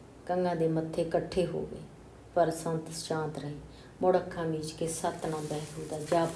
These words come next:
ਕਰਨ ਲੱਗ ਪਏ। ਕੁਝ ਚਿਰ ਹੋਰ ਇੰਤਜ਼ਾਰ ਕਰਨ ਮਗਰੋਂ ਜਦੋਂ ਸੰਮਨ ਨੇ, ਸੰਮਨ ਨੇ ਫਿਰ ਕਿਹਾ, "ਹੁਣ ਤਾਂ ਮਹਾਰਾਜ ਸਾਨੂੰ ਤੁਹਾਡਾ ਹੀ ਆਸਰਾ।" ਤਾਂ ਸੰਤ,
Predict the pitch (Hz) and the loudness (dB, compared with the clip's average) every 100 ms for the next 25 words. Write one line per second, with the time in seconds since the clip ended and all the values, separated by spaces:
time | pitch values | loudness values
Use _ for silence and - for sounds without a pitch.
0 | - 156 151 135 131 - - - - - | 0 2 2 -2 -4 -6 -10 -10 -12 -14
1 | - - - - - - - - - - | -14 -12 -10 -10 -10 -12 -14 -14 -14 -16
2 | - - - - 254 220 233 170 165 160 | -16 -10 4 10 12 10 6 8 8 8
3 | 190 202 185 160 160 160 160 160 160 160 | 8 10 8 6 4 6 6 4 2 4
4 | 156 156 143 147 160 160 156 160 - 175 | 4 2 2 2 4 4 4 4 4 4
5 | 170 180 170 151 143 - - - - - | 2 2 2 2 0 -4 -14 -16 -14 -14
6 | - - 196 208 202 170 160 - 175 165 | -8 2 4 6 6 4 0 2 2 2
7 | 156 156 156 - - 185 170 170 165 160 | -2 -2 -4 -6 0 0 4 4 4 2
8 | 165 165 160 185 - - - - - 196 | 2 0 -2 -6 -10 -18 -18 -4 4 6
9 | 185 185 196 - - - 202 190 190 165 | 6 2 0 -6 -6 6 8 8 8 6
10 | 156 143 - 170 156 165 165 160 | 4 0 0 -2 0 0 0 0